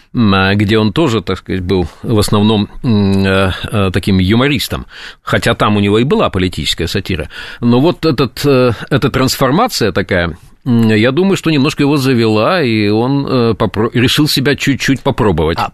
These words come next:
Speaker 2: почему
Speaker 1: Так,
Speaker 2: так? Ну, вот
Speaker 1: э,
Speaker 2: смотрите.
Speaker 1: в качестве теста.
Speaker 2: А, Марыч
Speaker 1: Тест
Speaker 2: пишет.
Speaker 1: оказался удачным.
Speaker 2: Так вот, Марыч четыреста пятнадцатый пишет, мол, осталось Галкину программу «Куклы» запустить, и тогда точно я буду его фанатом.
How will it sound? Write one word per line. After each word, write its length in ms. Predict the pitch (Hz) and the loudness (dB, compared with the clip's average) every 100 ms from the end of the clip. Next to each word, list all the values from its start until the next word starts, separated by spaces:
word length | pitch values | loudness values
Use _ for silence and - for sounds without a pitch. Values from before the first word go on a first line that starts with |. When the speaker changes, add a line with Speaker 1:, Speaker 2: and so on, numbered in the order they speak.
| - | -6
Speaker 2:
почему 320 | 151 - 208 | -2 0 2
Speaker 1:
Так, 180 | 165 101 | 2 0
Speaker 2:
так? 220 | 165 131 | 0 0
Ну, 80 | 147 | 2
вот 60 | 156 | 2
Speaker 1:
э, 20 | |
Speaker 2:
смотрите. 300 | - - 139 | 2 2 0
Speaker 1:
в 20 | |
качестве 420 | - 143 131 151 | -2 -2 -4 -4
теста. 440 | 135 151 101 - 82 | -2 0 0 -4 -8
Speaker 2:
А, 200 | - 110 | -4 -4
Марыч 400 | - 135 113 98 | 0 0 0 -2
Speaker 1:
Тест 40 | - 139 | 0 0
Speaker 2:
пишет. 100 | 151 | 0
Speaker 1:
оказался 500 | 190 233 180 185 160 | 0 0 0 0 0
удачным. 440 | 226 190 156 131 139 | -2 0 -2 -2 -4
Speaker 2:
Так 280 | 123 - 165 | -4 -2 0
вот, 160 | 127 | 0
Марыч 240 | 147 143 110 | 2 0 -2
четыреста 480 | - 117 127 - | -4 -2 -2 -2
пятнадцатый 460 | - 135 131 - 127 | -4 0 0 0 -2
пишет, 260 | 202 - 131 | -2 -2 0
мол, 160 | 123 | 2
осталось 380 | 117 - 151 107 | 0 0 0 0
Галкину 340 | 123 117 120 | 0 0 -2
программу 400 | 117 123 127 123 | 0 0 0 0
«Куклы» 300 | - 127 - | -2 -2 0
запустить, 460 | 104 110 123 - 151 | -2 -2 -4 -2 -2
и 40 | |
тогда 220 | 117 110 117 | 0 2 2
точно 300 | 127 - 113 | 0 0 0
я 100 | 107 | 0
буду 180 | 98 | 0
его 140 | 107 101 | 0 0
фанатом. 420 | - 117 104 101 | 0 0 0 -2